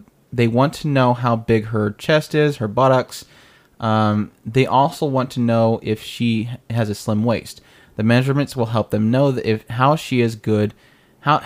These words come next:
how good is her figure. Um, I'm not sure whether it's really true or not because I'm a woman, but I guess J-, Japanese men like to fantasize about women, or ha-, like to have fantasies about women. Um, I hope this makes sense."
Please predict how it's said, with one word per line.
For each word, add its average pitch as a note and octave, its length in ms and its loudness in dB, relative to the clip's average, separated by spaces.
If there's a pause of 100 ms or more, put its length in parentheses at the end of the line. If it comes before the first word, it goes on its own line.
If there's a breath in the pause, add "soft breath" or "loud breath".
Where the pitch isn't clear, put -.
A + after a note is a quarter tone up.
(200)
how C3 120 2
good B2 140 2
is G#2 60 -2
her G#2 80 -2
figure. - 480 -2 (480 soft breath)
Um, G#2 200 -2
I'm B2+ 120 2
not C#3 240 2
sure C3+ 320 2
whether B2 640 2
it's - 440 -8
really A2+ 300 0
true D3+ 360 -2
or D3+ 80 2
not D3 280 0
because A2 340 -2
I'm A2 160 -2
a A2 40 -4
woman, D#3 420 2 (380 soft breath)
but A2 100 0
I A2 120 2
guess C3+ 420 0
J-, A2 240 -6
Japanese A#2+ 440 -2
men A2+ 380 0
like G#2 220 -2
to A2+ 60 -10
fantasize G#2 420 -4
about G#2 220 -2
women, B2 340 0 (480 soft breath)
or F#2 120 -6
ha-, G#2+ 140 -6
like G#2 200 -4
to G#2+ 80 -4
have G#2 120 -2
fantasies G#2 300 -2
about G#2 160 -4
women. G#2+ 180 -6 (180)
Um, A2+ 320 2
I G#2 80 2
hope C3+ 200 0
this B2+ 160 -4
makes - 180 -4
sense." - 380 -8